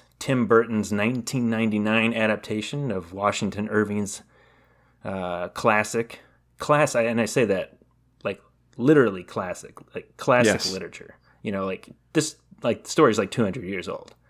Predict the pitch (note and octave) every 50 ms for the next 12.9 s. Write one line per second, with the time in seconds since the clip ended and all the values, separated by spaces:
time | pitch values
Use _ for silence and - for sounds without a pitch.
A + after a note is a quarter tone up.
0 | _ _ _ _ _ _ _ _ _ _ _ _ - G2+ G#2 G2+ F#2+ C3 A#2+ A#2+
1 | A2+ A2 G#2 G2+ G2+ G2+ G2 - - A#2+ A2 A2 G#2 G2+ G2+ - _ _ _ _
2 | _ _ - - - A#2+ A#2 A2+ G2+ F#2 - _ _ _ _ _ _ _ _ _
3 | _ _ _ _ _ _ _ _ - F#2+ F2 D#2+ - - E2+ F2+ A2+ B2+ D3 E3+
4 | G#3 G#3+ - - - - - G#2 G2 - - G2 F#2 F2 F2 E2+ D#2 G2 G2 F#2+
5 | F#2+ G#2 G#2 - - _ _ _ _ _ _ _ _ _ _ - A#2 G2 F#2 F#2+
6 | F2+ F2 F#2+ - _ _ _ _ _ - - _ _ _ _ _ _ - - -
7 | - - A2+ C3+ A3 A#3+ - C#3 A2+ B2 C3 - - A#2+ G2+ A#2 A#2+ A2+ - -
8 | C3 B2 B2 A#2 A2+ A#2 A2 G#2+ G#2 G#2 G2 - - - - A2+ G#2+ A2 G#2+ G#2+
9 | G2+ G2+ G2+ - - - _ _ _ _ _ _ - A2+ A2 G2+ F#2+ G#2 G2+ -
10 | - G#2+ G2 F#2 F2+ F2+ F#2 G#2+ C3+ B2+ - - - - - - - _ _ _
11 | _ _ _ - F#3 F3 C3 - B2+ A#2 - B2 B2 A#2 G#2 G2+ G2+ G#2+ A#2 -
12 | - - A#2 C3+ C3+ - - D3 C3 - - C3 G2 F2 F2+ F#2 G#2